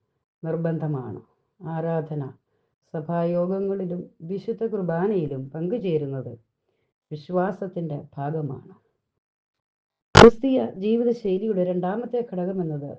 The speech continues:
സ്നേഹത്തിൽ അധിഷ്ഠിതമായ പെരുമാറ്റം.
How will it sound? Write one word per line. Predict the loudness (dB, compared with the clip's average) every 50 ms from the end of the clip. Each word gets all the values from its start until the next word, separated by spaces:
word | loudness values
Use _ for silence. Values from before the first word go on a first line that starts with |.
| -18 -20
സ്നേഹത്തിൽ | _ -6 -2 -2 0 0 0 0 -2 -2 -2 -2 -4 -4 -6 -10 -10
അധിഷ്ഠിതമായ | -8 -8 -8 -8 -8 -8 -6 -4 -4 -4 -4 -4 -4 -6 -6 -8 -8 -8
പെരുമാറ്റം. | -8 -6 -4 -4 -4 -4 -4 -6 -6 -10 -16